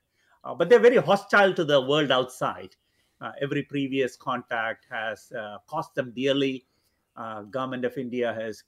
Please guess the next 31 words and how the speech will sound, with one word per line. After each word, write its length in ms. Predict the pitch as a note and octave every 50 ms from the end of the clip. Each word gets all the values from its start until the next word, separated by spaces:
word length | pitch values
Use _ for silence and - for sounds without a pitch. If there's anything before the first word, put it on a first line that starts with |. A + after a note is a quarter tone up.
| _
closely 500 | - D3+ D#3+ F3+ F3+ F3+ - D#3+ D3+ C3+
guarding. 540 | G#2+ G2+ A#2+ A#2 A#2 A#2+ A#2+ A#2 A2+ G#2+ G2+ - _ _ _ _ _ _ _ _ _
Um, 220 | - C3 C3+ D3
in 140 | F#3+ G3+ A3
fact, 260 | G#3 B3 A3+ G#3 F3+
my 160 | F3 G3+ B3 C4
personal 400 | - - G#3+ A3+ - G#3+ G3 -
connection 500 | - E3+ E3+ E3 E3 - - E3+ D#3+ D3+
was 280 | D3+ D3 C#3+ C#3+ D3 - -
through 220 | D#3 D#3 D3+ D3
my 160 | C3 C3 B2+ A#2+
dad. 480 | A2 C3+ C#3+ C#3+ A#2+ G#2 G2+ G#2 - _ _ _ _ _ - _ _
Uh, 180 | C#3 B2+ B2 A#2+
my 160 | A#2+ C3 C3
dad, 540 | B2 G#2+ C#3+ C#3+ D3+ D#3 D#3+ E3 D#3+ D3 D3
uh, 80 | C3+ B2+
during 420 | B2 C#3 C#3 C3+ C#3 C#3 C3+ B2
his, 320 | A#2+ C3+ C3+ C3 C3 - C3+ - _
he 120 | C#3+ C3+
had 240 | C#3+ C#3 D3 D3 C#3+
an 80 | C#3+ C3
additional 760 | B2+ B2+ C3+ D3 C#3+ - - D3+ C#3+ C3+ C3 B2+ A#2+ - - _ _ - - _
responsibility 1000 | - C#3 C3+ - - - D3+ C#3+ D3+ D3 - E3 C#3 C#3+ C#3 C#3 - C#3+ C3 A#2
during, 540 | A2+ C3 C3+ B2+ B2 B2 B2+ B2 A#2+ A#2 - _ _ _ _ _ _ -
uh, 120 | A2+ A#2
his 220 | A2 C#3 C3+ B2
tenure 560 | - - D3 C3 B2 B2+ B2+ B2 B2 A#2 A#2+ A#2
as 200 | A2+ A2 G#2 -
a 100 | A#2 G#2
senior 320 | - - C3 A#2+ B2 A2+
administrator. 840 | A2+ G#2+ G#2 A#2+ A#2+ A2+ - - - C3+ B2+ A#2+ - A#2 G2+ G2 F#2